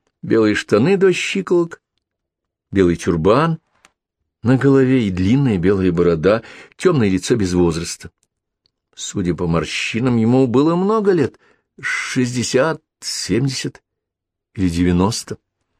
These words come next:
Избранный смотрел, чуть прищурившись, и его голубые глаза, казалось, буравили дырку у меня во лбу.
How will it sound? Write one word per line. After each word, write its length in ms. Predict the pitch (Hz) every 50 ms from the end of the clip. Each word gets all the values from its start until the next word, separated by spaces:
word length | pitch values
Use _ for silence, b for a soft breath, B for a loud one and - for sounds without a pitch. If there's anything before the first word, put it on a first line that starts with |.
| _ _ _ _ _ _ _ _ _ _ _ _ _ _
Избранный 640 | - - 180 190 175 170 165 170 180 180 180 170
смотрел, 600 | - - - 160 160 156 147 - 202 220 208 151 -
чуть 280 | - - 95 90 82
прищурившись, 960 | - 98 95 95 90 - - - 98 90 90 90 87 - - - 87 - -
и 40 | 95
его 180 | 90 87 90 87
голубые 380 | 90 87 90 82 87 90 87
глаза, 360 | 85 90 87 85 80 92 92 87
казалось, 380 | - 90 87 92 90 90 85
буравили 480 | 78 82 90 90 95 95 95 92 95 95
дырку 520 | 82 80 117 160 196 190 - - - 185
у 20 | 180
меня 220 | 180 180 180 170
во 80 | 165 160
лбу. 280 | 151 139 131 123 -